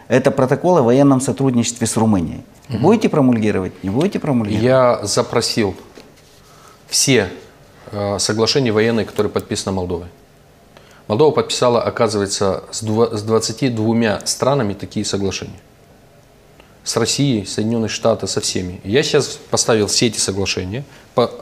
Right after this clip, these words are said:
Speaker 2: параллельно поставил румынский, для того, чтобы разобраться.
Speaker 1: В чём
Speaker 2: В чём,
Speaker 1: отличие?
Speaker 2: в чём проблема, в чём отличие? Потому что нужно с аргументами, э, выступать. И,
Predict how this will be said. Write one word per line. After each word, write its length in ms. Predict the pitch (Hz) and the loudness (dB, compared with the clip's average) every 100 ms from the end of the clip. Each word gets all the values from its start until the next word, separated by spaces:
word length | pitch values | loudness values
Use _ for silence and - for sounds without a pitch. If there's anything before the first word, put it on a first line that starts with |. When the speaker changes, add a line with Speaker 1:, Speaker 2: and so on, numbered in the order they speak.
| - | -2
Speaker 2:
параллельно 380 | 123 139 127 107 | 2 4 4 2
поставил 420 | 110 - 113 104 | 0 2 4 4
румынский, 480 | 104 98 87 - 123 | 4 0 -4 -4 -6
для 160 | 160 110 | -4 -2
того, 140 | 135 | -2
чтобы 220 | - 123 | 0 0
разобраться. 500 | 113 113 107 92 - - - - - - - | 2 2 0 -2 -6 -12 -20 -20 -20 -20 -16
Speaker 1:
В 80 | - | -4
чём 140 | - 135 | 2 4
Speaker 2:
В 20 | |
чём, 40 | |
Speaker 1:
отличие? 200 | 139 135 | 4 4
Speaker 2:
в 40 | - | 4
чём 140 | 165 151 | 2 2
проблема, 380 | 143 147 123 | 2 4 2
в 60 | 101 | 2
чём 180 | - 123 | 2 0
отличие? 420 | 113 101 92 - - - | 0 -4 -4 -10 -14 -14
Потому 120 | - | -8
что 100 | - | -2
нужно 200 | 170 165 | 0 2
с 100 | 160 | 2
аргументами, 640 | 165 170 165 113 101 95 92 - - - - | 2 2 2 2 0 -2 -4 -10 -20 -20 -8
э, 400 | 104 101 98 92 - - - 98 92 98 | -4 -2 -2 -2 -6 -10 -10 -6 -6 -4
выступать. 420 | 104 107 98 87 - - - - - | -4 -2 -2 -4 -6 -20 -20 -20 -14
И, 480 | - 120 127 127 117 | -2 4 6 6 4